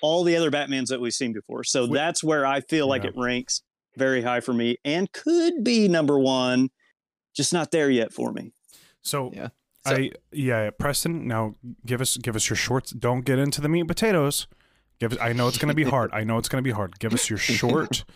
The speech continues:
Speaker 3: <laughs>
Speaker 2: your short summary of whether or not you liked it.
Speaker 3: So, in short, I loved it. Uh, like Chris said, uh, definitely the closest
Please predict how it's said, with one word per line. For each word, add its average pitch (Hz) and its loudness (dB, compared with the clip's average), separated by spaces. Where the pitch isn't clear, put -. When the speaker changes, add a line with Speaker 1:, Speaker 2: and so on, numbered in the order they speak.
Speaker 3:
<laughs> - -20
Speaker 2:
your 107 0
short - 0
summary 127 0
of 123 -2
whether 113 2
or 120 0
not 104 -2
you 107 -2
liked 95 -6
it. - -20
Speaker 3:
So, 113 0
in 120 0
short, 131 2
I 110 0
loved 104 0
it. 110 -2
Uh, 101 0
like 98 -2
Chris - -4
said, 113 -2
uh, 87 -6
definitely 123 2
the 110 0
closest 113 -2